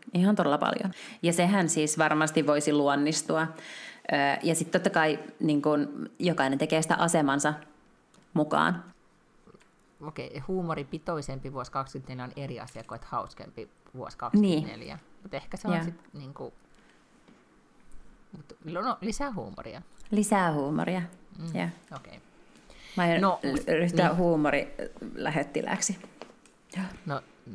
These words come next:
Speaker 2: tota, noilla meriteillä. Tai jos, sinulla jos kellä on <laughs> meritit siitä.
Speaker 1: <laughs>
Speaker 2: Tota, mutta joo, siis huumoria olisi tarttettu meidän, äh, uuden vuoden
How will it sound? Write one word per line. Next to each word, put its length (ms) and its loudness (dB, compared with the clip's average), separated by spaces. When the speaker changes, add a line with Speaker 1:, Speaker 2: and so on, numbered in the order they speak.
Speaker 2:
tota, 520 -6
noilla 340 -4
meriteillä. 580 -8
Tai 240 -6
jos, 380 -4
sinulla 360 0
jos 200 0
kellä 340 0
on 80 0
<laughs> 20 4
meritit 440 4
siitä. 280 -2
Speaker 1:
<laughs> 280 2
Speaker 2:
Tota, 720 2
mutta 240 0
joo, 160 6
siis 260 0
huumoria 420 2
olisi 260 0
tarttettu 840 -2
meidän, 560 -4
äh, 440 -6
uuden 280 -4
vuoden 380 -8